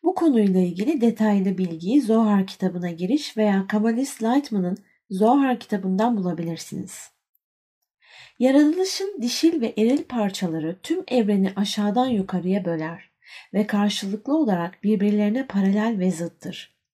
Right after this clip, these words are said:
Birbirlerini tamamlarlar fakat hiçbir zaman birbirlerinin görevini kopyalamazlar. Ancak dişiler çoğunlukla erkeklerin işleyişine sahip çıkar. Yaratılışta dişil görev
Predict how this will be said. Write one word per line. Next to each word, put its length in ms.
Birbirlerini 580
tamamlarlar 880
fakat 440
hiçbir 320
zaman 480
birbirlerinin 680
görevini 500
kopyalamazlar. 920
Ancak 600
dişiler 600
çoğunlukla 680
erkeklerin 720
işleyişine 840
sahip 480
çıkar. 320
Yaratılışta 680
dişil 360
görev 380